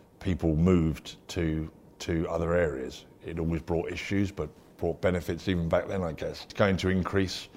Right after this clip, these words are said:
increased, more flexible and free world with greater transfer of intelligence, communications, uh, social,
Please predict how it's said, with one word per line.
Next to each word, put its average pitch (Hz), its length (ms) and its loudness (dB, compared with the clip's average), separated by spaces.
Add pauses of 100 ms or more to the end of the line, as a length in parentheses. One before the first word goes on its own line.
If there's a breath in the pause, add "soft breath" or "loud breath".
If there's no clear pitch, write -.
(200)
increased, 90 580 -2
more 82 160 0
flexible 85 800 0
and 85 200 -4
free 82 340 2
world 85 580 4
with 78 180 -4
greater 85 500 2
transfer 82 840 0
of 78 240 -4 (400 loud breath)
intelligence, 82 760 2
communications, 82 1300 0
uh, 76 760 -6
social, 82 800 0